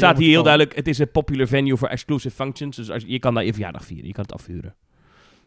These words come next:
Speaker 1: Blijkbaar.
Speaker 2: Ja, maar goed, wellicht, eh, kun jij daarheen.
Speaker 1: Maar dat Sprookjesbos daar, jij noemde het net even, maar dat is toch gewoon een, een rip-off van de Efteling, of niet?
Speaker 2: Ja, dat klopt.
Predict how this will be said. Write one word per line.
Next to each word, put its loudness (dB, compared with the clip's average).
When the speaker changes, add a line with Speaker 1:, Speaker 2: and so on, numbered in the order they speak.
Speaker 1:
Blijkbaar. -14
Speaker 2:
Ja, -6
maar -4
goed, -6
wellicht, -2
eh, -4
kun -12
jij -4
daarheen. -10
Speaker 1:
Maar 0
dat -2
Sprookjesbos -2
daar, -2
jij 0
noemde -2
het -6
net -12
even, -10
maar -6
dat -6
is -4
toch -4
gewoon -2
een, -12
een -2
rip-off 2
van -6
de -2
Efteling, -6
of -8
niet? -10
Speaker 2:
Ja, -4
dat -8
klopt. -10